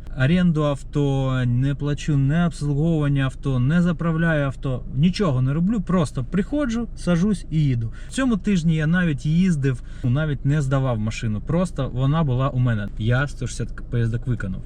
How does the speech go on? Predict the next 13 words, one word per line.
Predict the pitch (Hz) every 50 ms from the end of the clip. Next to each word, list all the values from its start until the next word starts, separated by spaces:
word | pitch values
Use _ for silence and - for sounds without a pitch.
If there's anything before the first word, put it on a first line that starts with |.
| - - - - - - - - - - - - - - - - - - - -
Мені | 123 127 127 131 143 156 147
більше | 131 139 143 127 - - 180
не | 156 135 143
треба | - - 190 180 160 143 135
пилісосити, | 123 - 143 135 135 127 - - 165 139 120 113 - 123 - - - - - - - - - - - - - - - - -
мені | 120 123 139 160 -
треба | - 127 143 147 143
вже | 135 110 120 131 120
заробляти. | 127 135 131 131 127 131 127 113 - - - - - - - - - -
Я | - 156 190 196 175 147 123 - - - - -
відпрацюю | 147 143 180 165 - - 190 175 - - 180 160 131 120 107 95 - - - -
цей | - - 135 120 110
день, | 98 135 135 151 185 233